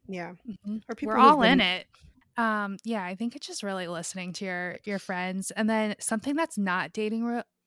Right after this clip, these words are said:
Speaker 2: related, but I feel like every straight size person with a plus size friend should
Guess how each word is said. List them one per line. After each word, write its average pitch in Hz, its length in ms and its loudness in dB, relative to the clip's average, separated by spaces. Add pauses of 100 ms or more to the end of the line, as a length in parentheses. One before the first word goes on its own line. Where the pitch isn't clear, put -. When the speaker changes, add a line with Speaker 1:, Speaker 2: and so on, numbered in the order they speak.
Speaker 2:
related, 254 500 -2
but 190 80 0
I 202 100 0
feel 214 240 -2
like 196 360 -4 (640)
every 208 340 6
straight 202 320 0
size 196 200 -2
person 190 360 -4
with 190 120 -6
a 190 60 -6
plus 180 240 -6
size 180 200 -4
friend 165 260 -6
should 175 320 -4